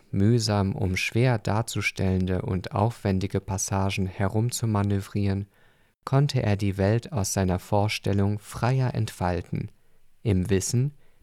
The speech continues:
dass dies auch umsetzbar sein würde. Einige Grundelemente der Handlung waren schon vor der Produktion von Eine neue Hoffnung entstanden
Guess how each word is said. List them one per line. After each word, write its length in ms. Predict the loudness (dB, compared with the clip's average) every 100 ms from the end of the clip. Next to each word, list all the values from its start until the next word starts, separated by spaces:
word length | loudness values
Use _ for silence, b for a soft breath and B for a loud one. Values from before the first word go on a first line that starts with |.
| -4
dass 320 | -2 -2 -4
dies 320 | -2 -2 -2
auch 280 | 0 0 0
umsetzbar 680 | 0 2 4 0 0 -2 0
sein 320 | 0 0 0
würde. 380 | -2 -2 -6 -8 _ _ _ _ _ _ _ _ _ _ -6
Einige 500 | -2 0 -2 -2 -4
Grundelemente 1040 | 0 0 2 2 2 2 4 2 0 -2
der 240 | -2 -2 -2
Handlung 580 | -2 0 0 0 -2 -8 _
waren 360 | -2 0 0 -2
schon 280 | -2 -2 -2
vor 260 | -2 -2
der 140 | 0 0
Produktion 720 | 0 -2 -2 -4 -6 -2 -2
von 240 | -2 -4
Eine 260 | -2 -2 -2
neue 400 | 0 0 -2 -2
Hoffnung 400 | -6 -4 -4 -2
entstanden 720 | -2 -4 -2 -2 -2 -2 -4